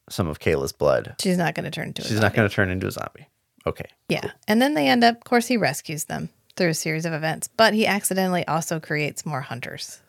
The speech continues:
Speaker 2: Oops. <laughs> And he's like,
Speaker 1: Oopsie.
Speaker 2: "I'm not dealing with this." And he just runs away.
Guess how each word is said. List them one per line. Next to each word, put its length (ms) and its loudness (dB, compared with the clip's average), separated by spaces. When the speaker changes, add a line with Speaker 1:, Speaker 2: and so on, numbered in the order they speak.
Speaker 2:
Oops. 360 0
<laughs> 140 -14
And 160 8
he's 180 6
like, 160 10
Speaker 1:
Oopsie. 460 6
Speaker 2:
"I'm 160 8
not 160 4
dealing 260 2
with 140 -2
this." 260 6
And 120 0
he 80 0
just 300 -6
runs 220 -2
away. 280 4